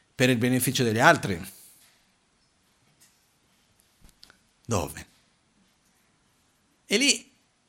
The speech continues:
per fortuna, ho aspettato, ho da-, nel frattempo studiavo, facevo quello che dovevo fare, seguivo, andavo avanti, però sono andato a parlare con alcuni dei miei maestri, ho dato il mio proprio tempo di riflessione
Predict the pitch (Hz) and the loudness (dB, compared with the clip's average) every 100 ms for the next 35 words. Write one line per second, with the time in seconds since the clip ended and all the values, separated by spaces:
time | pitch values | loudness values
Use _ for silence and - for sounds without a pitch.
0 | _ _ _ _ _ _ _ _ _ _ | _ _ _ _ _ _ _ _ _ _
1 | _ _ - 143 151 147 156 135 113 - | _ _ 2 4 4 4 4 4 0 -2
2 | 117 - 110 - 104 107 104 110 104 104 | -2 -2 -6 -2 -2 -2 -4 -8 -8 -10
3 | - _ 107 95 95 - 110 110 104 98 | -18 _ -12 -10 -8 -6 -6 -4 -6 -6
4 | 95 80 76 - 127 151 147 123 104 110 | -8 -10 -14 -8 -4 0 2 0 -6 -8
5 | 104 90 98 87 82 92 151 - 143 135 | -10 -10 -10 -12 -10 -4 -2 2 4 4
6 | 101 - 92 101 135 208 311 104 95 - | 2 -6 -8 -8 -8 -4 -4 -4 -8 -12
7 | - 165 156 160 - _ _ - 220 160 | -8 -2 -2 -2 -14 _ _ -2 0 2
8 | 151 147 156 131 131 131 _ - 131 117 | -2 0 2 2 0 -6 _ -8 -6 -6
9 | 120 117 113 110 110 107 101 - 104 107 | -8 -6 -6 -6 -6 -6 -8 -10 -8 -8
10 | 110 127 113 123 135 160 131 131 139 123 | -4 -6 -4 -4 -2 0 0 -2 -4 -6
11 | 117 113 117 117 190 - 117 95 110 139 | -6 -6 -6 -6 -6 -6 -6 -6 -8 -12